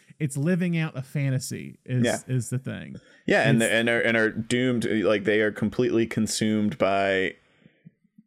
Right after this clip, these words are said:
Speaker 2: this, this hatred from a hundred years ago.
Speaker 1: Yeah.
Speaker 2: And they're, and they're talking about, "Well, I guess we're, what do you think the next centennial is gonna be like?" "Well, maybe there'll be spaceships there." And it's like, they're, and, and they're,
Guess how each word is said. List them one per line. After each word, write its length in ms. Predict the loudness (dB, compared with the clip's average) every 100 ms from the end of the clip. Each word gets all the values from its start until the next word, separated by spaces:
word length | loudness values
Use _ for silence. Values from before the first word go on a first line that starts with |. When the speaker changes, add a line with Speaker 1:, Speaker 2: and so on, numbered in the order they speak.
| _
Speaker 2:
this, 580 | -6 0 0 0 -4 -6 -6
this 400 | 0 0 0 -4 -10 -20 -12
hatred 580 | -4 -4 -2 -2 -2 -4
from 420 | -2 -2 -2 -6 -4
a 80 | -2
hundred 260 | 0 0
years 240 | 0 -2 0
ago. 380 | 2 2 2 -2 -12 -20 -8
Speaker 1:
Yeah. 140 | -4 0
Speaker 2:
And 140 | 2
they're, 160 | 2 2
and 100 | 0
they're 120 | 0
talking 320 | 2 2 2
about, 180 | 2 2
"Well, 200 | 4 2
I 100 | 2 2
guess 280 | 0 0
we're, 180 | 0 0 2
what 100 | 2
do 80 |
you 60 | 2
think 180 | 0 0
the 80 | 0
next 220 | 0 -2
centennial 420 | -4 0 0 0
is 80 | 0
gonna 160 | -2
be 140 | 2 4
like?" 180 | 4 2
"Well, 100 | 0
maybe 200 | 0 2
there'll 200 | 2 4
be 160 | 2
spaceships 640 | 0 0 0 2 0 0
there." 240 | 2 4 4
And 80 | 2
it's 140 | 2
like, 140 | 0
they're, 180 | 2 0
and, 360 | 0 -2 -2 0
and 140 | 0
they're, 80 | 0